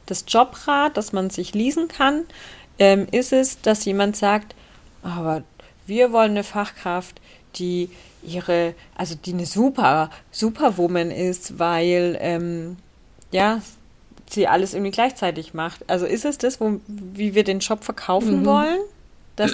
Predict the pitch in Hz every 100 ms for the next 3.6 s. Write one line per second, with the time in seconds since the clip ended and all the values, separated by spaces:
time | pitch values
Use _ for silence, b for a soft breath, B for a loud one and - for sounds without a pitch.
0 | 254 208 202 202 208 208 - 247 294 302
1 | 202 208 - 196 208 226 196 202 208 240
2 | 226 226 214 214 - 214 220 185 175 -
3 | - 175 208 370 494 -